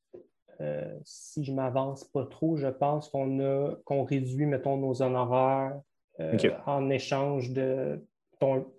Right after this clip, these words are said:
Speaker 1: on, on publie un peu plus des trucs qu'on a fait sur eux, mettons, là.
Speaker 2: Ouais.
Speaker 1: Mettons, je pense que Nectar, c'est un peu ça qui est arrivé, parce que c'est un projet qu'on croyait beaucoup. Puis souvent, tu sais, les, les projets de start-up, qu'est-ce qui est le fun, c'est que c'est des projets vraiment purs, là. Tu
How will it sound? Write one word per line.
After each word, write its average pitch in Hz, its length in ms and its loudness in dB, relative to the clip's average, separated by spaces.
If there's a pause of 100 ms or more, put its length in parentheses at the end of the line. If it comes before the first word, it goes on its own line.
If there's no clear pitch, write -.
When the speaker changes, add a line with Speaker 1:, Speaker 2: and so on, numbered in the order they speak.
(120)
Speaker 1:
on, 135 260 -4
on 147 120 6
publie 135 300 2
un 143 60 4
peu 135 180 0
plus 139 380 -2
des 135 100 0
trucs 135 200 -6
qu'on 131 160 -2
a 117 40 -4
fait 139 140 -6
sur - 240 -14
eux, 147 60 0
mettons, 160 460 -6
là. - 720 -2
Speaker 2:
Ouais. 120 60 6 (960)
Speaker 1:
Mettons, 143 260 0
je - 80 -4
pense 151 160 4
que - 80 -2
Nectar, 139 340 0
c'est 147 120 -4
un 135 60 0
peu 135 180 -2
ça - 160 -4 (280)
qui 139 100 2
est 131 140 -2
arrivé, 139 840 2
parce - 140 -6
que 147 80 -2
c'est 139 100 -4
un 135 60 2
projet 139 240 0
qu'on 135 100 0
croyait 135 260 2
beaucoup. 135 380 0
Puis 160 140 -4
souvent, 143 300 0
tu 151 80 -6
sais, 160 100 4
les, 139 200 4
les 127 120 0
projets 135 220 2
de 139 60 0
start-up, 147 460 2
qu'est-ce 139 160 -2
qui - 80 -2
est 131 40 2
le 123 60 -6
fun, 160 280 2
c'est - 100 -4
que - 60 -14
c'est 135 80 -6
des 127 80 0
projets 135 260 2
vraiment 139 320 4
purs, 147 400 -2
là. 135 80 -8
Tu 143 60 -12